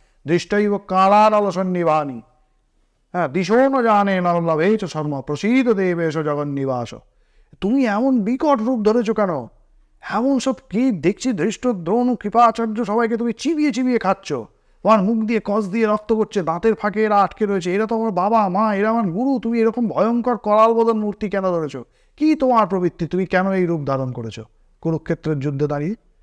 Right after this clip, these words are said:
তখন বলছেন, "কালোস্মি লোকক্ষয়কৃত প্রবৃদ্ধ, লোকানি সমাহর্ত বিহাপ্রবৃত্ত।"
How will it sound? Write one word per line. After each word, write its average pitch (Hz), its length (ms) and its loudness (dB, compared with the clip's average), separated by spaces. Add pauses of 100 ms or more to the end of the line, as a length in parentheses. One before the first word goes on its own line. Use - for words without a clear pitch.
(280)
তখন 139 320 -2
বলছেন, 214 520 0 (380)
"কালোস্মি 160 920 2
লোকক্ষয়কৃত 147 1000 -2
প্রবৃদ্ধ, 117 420 -8 (540)
লোকানি 156 480 -2
সমাহর্ত 185 680 2
বিহাপ্রবৃত্ত।" 151 840 -2